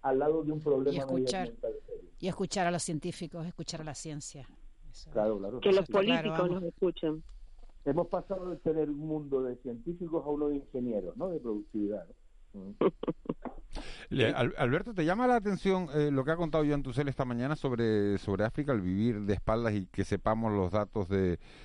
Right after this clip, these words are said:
Speaker 4: de, de contagio, de la incidencia de contagio en la India, en Chile, en Colombia, y no tengamos ni idea de qué tasa de contagio hay en,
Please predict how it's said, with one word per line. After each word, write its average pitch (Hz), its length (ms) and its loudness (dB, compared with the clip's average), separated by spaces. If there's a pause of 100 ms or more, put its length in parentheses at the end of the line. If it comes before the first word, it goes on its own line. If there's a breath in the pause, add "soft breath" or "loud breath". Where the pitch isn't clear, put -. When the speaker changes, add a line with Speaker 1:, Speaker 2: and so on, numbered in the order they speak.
(260 loud breath)
Speaker 4:
de, 82 440 4
de 85 160 0
contagio, 95 560 0
de 92 100 4
la 92 60 4
incidencia 95 400 0
de 92 40 -2
contagio 90 500 -2
en 82 200 0
la 80 100 2
India, 85 460 2
en 87 100 -2
Chile, 82 560 0
en 82 80 -4
Colombia, 82 460 -2
y 85 100 0
no 87 240 -2
tengamos 85 400 -4
ni 85 140 -2
idea 85 280 2
de 82 180 -2
qué 92 180 -2
tasa 92 280 -2
de 92 100 0
contagio 85 520 -4
hay 82 200 2
en, 78 160 -4